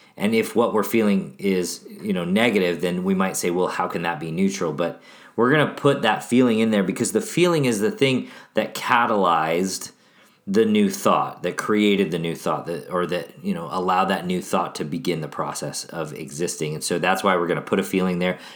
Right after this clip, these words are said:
Normally, I wouldn't put a feeling there, but in this circumstance, my client was bored. He was feeling bored. And rather than say, think, "Oh, I can deal with this boredom,"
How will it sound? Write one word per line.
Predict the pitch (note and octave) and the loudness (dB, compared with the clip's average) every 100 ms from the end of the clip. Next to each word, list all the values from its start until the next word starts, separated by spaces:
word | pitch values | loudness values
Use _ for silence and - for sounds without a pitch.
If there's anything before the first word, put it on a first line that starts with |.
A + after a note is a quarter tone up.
| - | -2
Normally, | G#2+ G#2+ G#2 F#2 | 2 4 4 4
I | |
wouldn't | F2+ F#2 D2+ | 2 0 -4
put | D#2 | -6
a | |
feeling | D2+ D#2+ D2 | -4 -6 -6
there, | D2 C#2 | -8 -6
but | D#2+ - - - - | -8 -8 -18 -20 -4
in | G2+ | 0
this | A#2+ B2+ - - | 2 2 -2 -6
circumstance, | - - B2+ D3+ G#2 G#2 G2 - - - _ - - - | -4 0 2 2 0 0 0 -4 -20 -20 _ -20 -20 -4
my | G#2 G2 | 0 2
client | F#2+ A2 G#2 G#2 | 2 2 2 4
was | A2 G#2+ - | 2 0 -8
bored. | E2 D2+ D3+ - - - _ | -4 0 2 0 -4 -20 _
He | F#2+ | -6
was | F2 | -6
feeling | - F2+ G2 F#2 | -4 2 2 2
bored. | G#2 D#2 - - _ _ _ - - | 0 -2 -6 -20 _ _ _ -20 -4
And | A2 A2+ | 0 2
rather | B2 F3+ E3+ | 4 4 4
than | B2+ A2 G#2+ G#2 | 4 4 4 2
say, | G2 G#2 F#2+ F#2 - | 2 2 4 2 0
think, | - A2 F#2+ - | 0 2 0 -2
"Oh, | A2 | 0
I | G2+ F#2+ | 0 0
can | F#2+ | -2
deal | D#2+ G#2+ | 0 2
with | F#2 E2 | 0 -2
this | D#2+ | -8
boredom," | - F2 E2+ D2 D#2 | -6 -2 -2 -4 -10